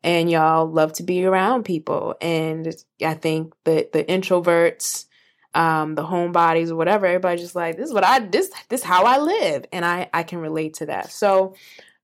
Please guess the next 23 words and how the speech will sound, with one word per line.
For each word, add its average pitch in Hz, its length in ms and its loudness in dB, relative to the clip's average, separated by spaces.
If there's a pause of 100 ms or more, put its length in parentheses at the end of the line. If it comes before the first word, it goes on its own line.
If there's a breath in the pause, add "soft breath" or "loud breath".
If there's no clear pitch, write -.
um, 190 560 0
try 226 220 2
to 247 80 4
look 214 200 2
at 190 100 0
the 165 80 -4
positives. 156 500 0
I 156 80 -2
started 185 400 0
a 180 60 -2
chat 156 500 0 (1120 loud breath)
with 160 140 2
a 156 40 -4
couple 156 300 0
of 151 80 2
my, 151 280 0
um, 160 640 -6
with 160 140 -4
a - 20 -4
couple 156 240 -4
of 156 80 -4
my 156 140 -4
friends 156 600 -4